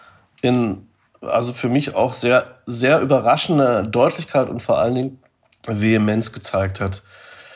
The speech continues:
Es gibt natürlich eine Reihe von Staaten, ähm, die Öl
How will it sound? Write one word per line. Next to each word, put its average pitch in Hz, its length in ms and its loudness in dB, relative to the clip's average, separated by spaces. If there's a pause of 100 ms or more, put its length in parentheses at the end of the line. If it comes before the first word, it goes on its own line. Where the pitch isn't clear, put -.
(160)
Es - 180 0
gibt - 280 -4
natürlich 135 600 -2 (100)
eine 110 300 -4
Reihe 117 460 4
von 117 200 -6
Staaten, 123 680 0 (100)
ähm, 117 640 -4
die 120 180 -8
Öl 139 500 -2